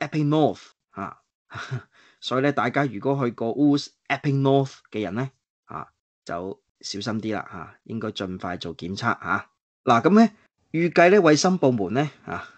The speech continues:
將會喺星期一呢，再遲啲，即係今日啦，再遲啲呢，就會，吓，再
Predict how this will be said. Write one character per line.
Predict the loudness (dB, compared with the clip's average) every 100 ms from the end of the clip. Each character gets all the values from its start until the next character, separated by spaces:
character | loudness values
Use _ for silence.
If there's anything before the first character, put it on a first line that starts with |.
| _
將 | 0 2 2
會 | -2
喺 | -2 -2 -2 -6 _ _
星 | -8 -4 -2
期 | -2
一 | 0
呢， | -2
再 | -2 -2
遲 | 0 -2 -4 -6
啲， |
即 | -2 0
係 | 0 0
今 | 0
日 | 2
啦， | 0 -2 -6 _ _
再 | -2 0
遲 | 2 0 -2 -8 -4
啲 | 0
呢， | 2 0 -4 _ -8
就 | -6 -4 -6 -6
會， | -2 -4 -6 _ -16
吓， | -8 -8 -8 _ _ _
再 | 4